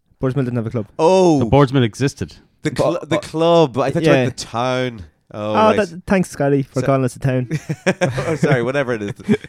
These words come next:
Speaker 2: the
Speaker 1: <laughs>
Speaker 2: Principality of Portsmouth. <laughs>
Speaker 3: Well, it hasn't been a town since the petrol station closed.
Speaker 2: <laughs>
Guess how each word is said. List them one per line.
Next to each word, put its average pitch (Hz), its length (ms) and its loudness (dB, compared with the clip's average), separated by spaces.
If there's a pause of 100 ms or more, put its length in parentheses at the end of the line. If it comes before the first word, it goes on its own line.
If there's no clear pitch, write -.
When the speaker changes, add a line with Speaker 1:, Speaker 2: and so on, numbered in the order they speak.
Speaker 2:
the 113 380 -2 (100)
Speaker 1:
<laughs> - 100 -20
Speaker 2:
Principality 123 800 -6
of 107 120 -4
Portsmouth. 131 680 2 (880)
<laughs> 135 40 -6
Speaker 3:
Well, 156 100 0
it 127 140 -8
hasn't 156 240 0
been 151 60 4
a 143 60 2
town 147 300 4
since - 220 -4
the - 60 -12
petrol 120 240 -2
station 98 320 -6
closed. 92 380 -4
Speaker 2:
<laughs> - 0 -